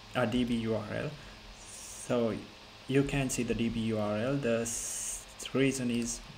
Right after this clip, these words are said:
you need to create a real-time database, or, uh, not real-time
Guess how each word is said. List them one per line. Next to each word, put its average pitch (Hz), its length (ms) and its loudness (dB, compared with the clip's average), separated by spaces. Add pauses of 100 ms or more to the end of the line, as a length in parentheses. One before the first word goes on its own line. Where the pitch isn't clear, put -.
(180)
you 120 100 2
need 120 200 4
to 123 80 0
create 113 580 2 (1500)
a 110 140 -2
real-time 113 540 -2
database, 113 540 -4
or, 120 240 4
uh, 120 200 4 (120)
not 123 360 2 (120)
real-time 113 540 2